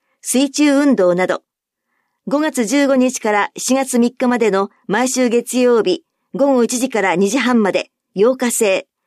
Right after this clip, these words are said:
場所は、高松五の八、ルネサンス光が丘。定員は二十名です。初めての方を優先の上、抽選を行います。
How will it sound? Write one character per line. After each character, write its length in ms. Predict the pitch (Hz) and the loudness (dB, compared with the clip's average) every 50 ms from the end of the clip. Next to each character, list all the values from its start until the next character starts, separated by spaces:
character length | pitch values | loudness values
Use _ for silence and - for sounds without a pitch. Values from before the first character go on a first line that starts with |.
| _ _ _ - - | _ _ _ -8 -4
場 120 | 220 220 | -4 -2
所 140 | 220 240 220 | 0 0 0
は、 200 | 220 214 220 226 _ _ _ _ - | 0 0 -2 -6 _ _ _ _ -6
高 240 | - 233 240 302 | -6 -4 -2 0
松 300 | 285 285 269 269 - 185 | 0 -2 -2 -2 -4 -2
五 120 | 180 247 277 | 0 0 0
の 120 | 262 233 | 0 -2
八、 420 | 196 185 180 - - 180 196 - _ _ _ _ - | -2 -6 -8 -6 -6 -6 -6 -8 _ _ _ _ 0
ル 80 | 214 233 | 0 2
ネ 100 | 269 277 | 2 0
サ 180 | - 285 277 262 | 0 0 0 0
ン 60 | 240 | 0
ス 140 | - 185 185 | 0 -2 -4
光 320 | - - 247 247 254 254 | -4 -2 -2 0 2 2
が 160 | 240 226 196 | 2 2 0
丘。 220 | 165 - - - _ _ _ _ _ _ _ _ _ _ - | -2 -4 -6 -8 _ _ _ _ _ _ _ _ _ _ -4
定 100 | - 240 | 0 2
員 240 | 247 247 247 240 226 | 2 4 4 4 2
は 80 | 233 226 | 2 2
二 160 | 226 226 220 | 2 2 2
十 200 | 202 277 277 269 | 2 2 2 2
名 200 | 240 233 214 202 | 2 2 2 2
で 100 | 208 254 | 2 0
す。 180 | 277 - - _ _ _ _ _ _ _ _ _ _ _ _ _ _ _ _ _ _ | 0 -4 -10 _ _ _ _ _ _ _ _ _ _ _ _ _ _ _ _ _ _
初 240 | - 220 214 277 302 | -6 -4 0 0 0
め 80 | 311 | 0
て 140 | - 302 277 | 0 0 0
の 100 | 269 254 | 0 0
方 220 | 262 254 254 254 | -2 -2 0 2
を 80 | 247 220 | 2 2
優 180 | 202 214 233 247 | 2 2 0 0
先 240 | - 247 240 233 | 0 0 2 2
の 140 | 226 226 220 | 4 4 4
上、 140 | 220 226 180 | 2 2 0
抽 260 | - - - 226 233 | -2 -2 0 0 2
選 220 | - 247 233 220 214 | 2 2 2 2 0
を 40 | |
行 120 | 214 220 208 | 0 0 0
い 200 | 202 196 196 185 | 2 2 2 2
ま 80 | 202 | 0
す。 220 | 226 - - - | -2 -4 -6 -8